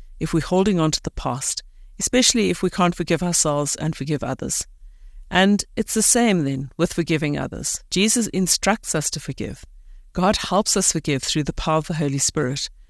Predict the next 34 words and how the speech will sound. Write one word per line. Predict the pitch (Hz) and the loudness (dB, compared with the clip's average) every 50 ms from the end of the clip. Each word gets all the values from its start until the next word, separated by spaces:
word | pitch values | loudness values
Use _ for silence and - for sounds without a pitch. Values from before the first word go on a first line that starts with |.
| - - - - - | -20 -18 -16 -8 -2
So | - - 196 | 0 2 4
if | 180 220 233 | 4 4 4
you're | - 330 - | 4 2 4
battling, | - 170 175 180 - - 151 139 143 147 151 | 4 2 2 2 0 -4 -4 -4 -2 -4 -4
please | - - 208 226 233 - - | -2 0 2 4 4 4 4
remember, | 208 190 165 147 143 127 131 147 | 4 4 2 2 0 -2 -4 -6
forgiving | - - 170 165 202 190 240 254 240 | -6 -4 0 2 2 4 4 4 6
someone | - - 220 208 202 190 185 | 6 4 4 4 4 4 2
who | 185 160 160 175 | 0 0 0 0
hurt | 190 185 190 - - | 2 2 2 2 0
or | 165 156 | 0 2
wronged | 160 165 175 185 180 - | 2 2 2 2 0 0
you | - 185 196 208 - - - - - - - | 0 0 0 -2 -4 -10 -20 -20 -20 -12 -6
is | - 208 - | -4 0 2
not | 254 302 - - | 2 2 2 2
saying | - 254 226 214 202 | 4 4 4 4 4
they | 180 165 | 4 2
were | 156 151 139 | 2 2 0
right. | 135 135 135 - - - - - - - - - | -2 -2 -2 -2 -2 -2 -2 -4 -4 -14 -10 -6
In | 185 | 0
fact, | - 214 226 - | 2 2 2 2
it's | 233 - - | 2 2 4
not | 196 196 220 | 4 4 4
about | 208 214 202 208 - | 4 4 2 2 2
them | 196 190 | 0 2
at | 190 190 | 2 2
all. | 208 214 170 127 - - - - - - - - - - | 2 2 2 0 -2 -6 -14 -20 -20 -20 -20 -20 -14 -8
It's | - 165 - - | -4 0 2 2
about | 190 208 202 208 - - | 4 6 4 4 2 0
you | 165 170 196 208 202 208 - | 0 0 2 2 2 0 0
and | - 180 180 160 | 0 0 0 2
your | 170 165 151 | 2 2 2
own | - 185 208 202 | 4 4 4 2
healing. | 156 147 147 139 135 131 127 135 | 2 0 -4 -4 -4 -6 -10 -12